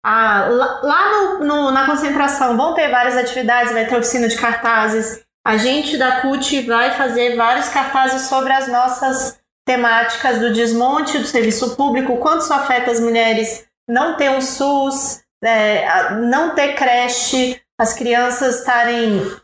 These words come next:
com o risco de ter uma educação que seja libertadora, é, os correios fechando, os servidores indo pra rua e as pessoas não entendendo o quanto que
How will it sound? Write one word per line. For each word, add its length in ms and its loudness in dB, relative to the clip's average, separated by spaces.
com 220 0
o 40 0
risco 440 0
de 160 -2
ter 120 0
uma 120 2
educação 420 0
que 60 -4
seja 240 2
libertadora, 1120 0
é, 840 0
os 280 0
correios 500 0
fechando, 1040 0
os 160 2
servidores 680 0
indo 240 0
pra 240 0
rua 460 0
e 80 2
as 120 -2
pessoas 320 0
não 200 2
entendendo 560 2
o 60 -4
quanto 400 0
que 500 -2